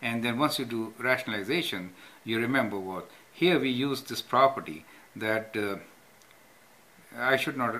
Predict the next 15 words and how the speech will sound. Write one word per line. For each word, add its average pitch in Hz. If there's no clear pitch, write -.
anyway, 87
x 113
plus -
y 107
times 101
x 110
minus 135
y. 85
Product 196
of 147
sum 139
and 120
difference 92
gives 139
you 107